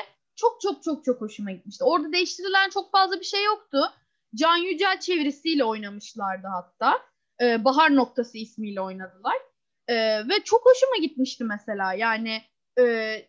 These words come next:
o yüzden sanırım Shakespeare'i tüketmek için ya çok iyi İngilizce bilmeniz lazım. Kaldı ki biz de in-, Shakespeare anlamak için çok çaba harcıyoruz.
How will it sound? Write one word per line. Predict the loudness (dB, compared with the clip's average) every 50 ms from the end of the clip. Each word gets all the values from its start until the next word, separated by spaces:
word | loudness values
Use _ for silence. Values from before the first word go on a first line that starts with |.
| _ _ _ _ -4
o | -2 -2
yüzden | -2 -2 -2 -4 -4 -4
sanırım | -8 -8 -8 -8 -8
Shakespeare'i | -8 -6 -4 -4 -4 -6 -8 _ -8 -4 -2 -2 -2 -4 -4 -10 _ -14
tüketmek | -8 -4 -4 -4 -4 -4 -10 -10 -10
için | -10 -8 -6 -4 -2 0 0
ya | 0 0 0 -2
çok | -2 -2 -2 -2 0
iyi | -2 0 2
İngilizce | 2 2 2 2 0 0 0 -2 0 0
bilmeniz | -2 -6 -4 -6 -8 -8 -10 -10 -6 -4
lazım. | -4 -4 -4 -4 -6 -10 -10 -10 _ _ _ _ _ _
Kaldı | 2 4 4 4 4 2 0
ki | 0 0 0 0 0 0 2
biz | 2 2 4 4 4
de | 4 4 4
in-, | 4 -2 -4 -6
Shakespeare | -6 -4 -4 -6 -6 _ -2 0
anlamak | 2 2 2 0 -2 -2 -4
için | -10 -20 -20 _ -14 -12
çok | -12 -14 -12 -10
çaba | -8 -8 -6 -4 -2 -2 -2
harcıyoruz. | -2 -2 -4 -12 -14 -14 -14 -14